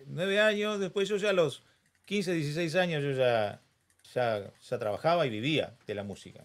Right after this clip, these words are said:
Este, siempre fui un curioso, siempre fui un estudioso.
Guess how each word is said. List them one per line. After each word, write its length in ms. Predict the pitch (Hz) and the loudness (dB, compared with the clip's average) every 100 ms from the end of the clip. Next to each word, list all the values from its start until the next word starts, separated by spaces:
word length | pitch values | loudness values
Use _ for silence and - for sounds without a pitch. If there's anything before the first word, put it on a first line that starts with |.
| 92 | -20
Este, 320 | - - - 98 | -20 -18 -12 -10
siempre 380 | - 143 131 | -6 -4 -2
fui 500 | 123 143 135 113 101 107 117 _ 147 | -2 -2 -2 -4 -8 -12 -20 _ -14
un 460 | 123 117 117 120 104 | -12 -12 -14 -14 -8
curioso, 500 | 117 139 170 - 143 | -2 0 0 0 -6
siempre 360 | - 123 120 | -6 -6 -6
fui 360 | 113 131 120 120 | -6 -4 -4 -4
un 360 | 117 113 113 | -6 -6 -8
estudioso. 680 | 113 - 120 170 147 151 147 | -8 -6 0 0 2 -2 -2